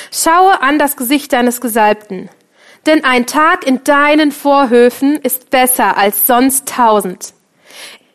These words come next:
Ich will lieber an der Schwelle stehen im Haus dein-, meines Gottes, als wohnen in den Zelten des Unrechts. Denn Gott, der Herr, ist Sonne und Schild.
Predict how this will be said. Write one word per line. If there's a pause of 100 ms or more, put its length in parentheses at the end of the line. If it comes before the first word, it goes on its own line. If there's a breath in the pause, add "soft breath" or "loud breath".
Ich
will
lieber
an
der
Schwelle
stehen
im
Haus
dein-,
meines
Gottes,
als
wohnen
in
den
Zelten
des
Unrechts. (600 soft breath)
Denn
Gott,
der
Herr,
ist
Sonne
und
Schild.